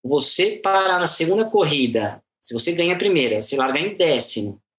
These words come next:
normalmente o pessoal de oita-, de décimo pra trás, de décimo segundo pra trás, abastece tudo.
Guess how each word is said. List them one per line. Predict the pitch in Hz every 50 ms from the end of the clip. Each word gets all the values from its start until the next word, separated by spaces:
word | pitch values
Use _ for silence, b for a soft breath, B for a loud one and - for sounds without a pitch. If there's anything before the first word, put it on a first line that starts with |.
| _ _
normalmente | - 139 151 170 170 156 156 175 180
o | -
pessoal | - 170 - - 180 170 160
de | 151 143
oita-, | 156 151 147 151 - - 127 135 135 131
de | 120 123
décimo | 117 113 131 143 170 190 180 - 175 160 156
pra | - 165 -
trás, | - 147 143 143 139 131 123
de | 123
décimo | 117 131 143 - - 147
segundo | - - 147 135 143 165 175 -
pra | - 139 131
trás, | - - - 120 127 160 196 202 - -
abastece | 120 120 117 120 120 - - 113 101 - - -
tudo. | - 240 202 151 123 110 104 104 -